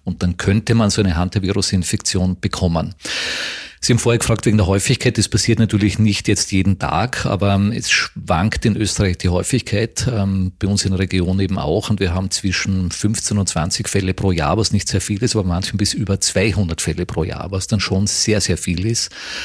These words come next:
Auch diese Schwankung ist nicht ganz gut erklärt. Man nimmt an, dass die Mauspopulationen in manchen Jahren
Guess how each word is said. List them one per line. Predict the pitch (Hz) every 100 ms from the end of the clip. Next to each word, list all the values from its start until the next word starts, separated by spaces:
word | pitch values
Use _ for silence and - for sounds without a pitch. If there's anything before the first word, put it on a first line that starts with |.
| - -
Auch | 110 -
diese | 123 123 - 101
Schwankung | - 95 80 98 - 113
ist | 107 -
nicht | 135 -
ganz | 85 95 - - _
gut | - 107 - - - -
erklärt. | - 95 90 90 104
Man | 107 101
nimmt | 110 - -
an, | 82 92 117 110 _ _ _ _ _ - - -
dass | 104 - -
die | 101 101 95 -
Mauspopulationen | 95 78 - - 110 113 101 - 101 101 107 107 107 - - - -
in | 104
manchen | 82 90 - 117 104
Jahren | 90 76 85 92